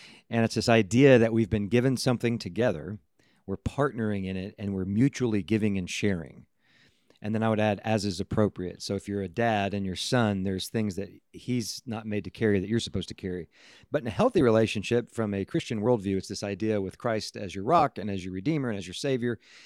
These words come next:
He has given you, along with others, something to share in mutually, to partner with God in and to partner with others. And so there's a mutual intimacy, a mutual respect, mutual healthy boundaries. You're, you're bound by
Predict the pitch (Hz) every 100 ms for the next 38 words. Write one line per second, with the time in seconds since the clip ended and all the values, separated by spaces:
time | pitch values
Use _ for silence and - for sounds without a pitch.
0 | - _ 117 90 98 127 117 104 104 107
1 | 147 131 113 107 110 110 101 98 - 135
2 | 143 107 92 98 - - - - 131 123
3 | 107 95 98 - - 135 135 123 101 101
4 | 98 92 101 120 147 - 110 92 95 -
5 | 92 147 143 127 113 - 117 110 110 110
6 | - - _ - 104 104 120 110 104 98
7 | 113 110 92 92 98 - 107 104 98 95
8 | 110 135 - 113 120 120 - 98 - 95
9 | 95 107 120 113 92 85 - - 120 120
10 | - _ - - - 104 127 117 107 95
11 | 113 113 98 95 82 120 123 117 110 95
12 | 104 110 110 101 107 107 101 101 101 98